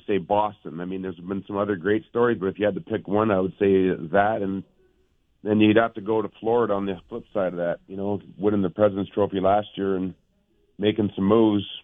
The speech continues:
getting a, an amazing talent like Matthew Tkachuk and, uh, superstar in every sense of the word. But, you know, when you, when you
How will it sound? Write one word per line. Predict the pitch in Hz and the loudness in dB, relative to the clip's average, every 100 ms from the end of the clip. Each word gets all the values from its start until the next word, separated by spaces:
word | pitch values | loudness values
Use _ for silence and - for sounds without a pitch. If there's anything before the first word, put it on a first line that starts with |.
| _ | _
getting | 104 107 101 | -4 0 2
a, | 92 87 - _ _ _ _ - | 2 0 -6 _ _ _ _ -2
an | |
amazing | 90 104 113 101 101 | 2 6 6 4 -2
talent | 110 113 110 95 | 0 0 0 0
like | 95 90 - _ _ _ _ _ _ _ | -2 -2 -12 _ _ _ _ _ _ _
Matthew | 104 104 104 | 0 0 -2
Tkachuk | 101 92 - 120 123 | -8 -8 -2 -2 -2
and, | 101 92 90 _ _ _ _ _ _ _ _ - | -8 -10 -12 _ _ _ _ _ _ _ _ -10
uh, | 90 85 - - | -4 -2 -4 0
superstar | 143 123 101 107 95 95 | 2 2 -2 0 2 2
in | |
every | 101 101 98 | 0 -2 -4
sense | - 104 | -4 -6
of | - | -6
the | 95 | -6
word. | 101 127 113 | 0 0 0
But, | 95 82 _ _ _ _ _ _ | -2 -4 _ _ _ _ _ _
you | - | 0
know, | 104 110 | 2 4
when | 107 | 4
you, | 104 98 | 2 2
when | 101 | 0
you | 104 | 2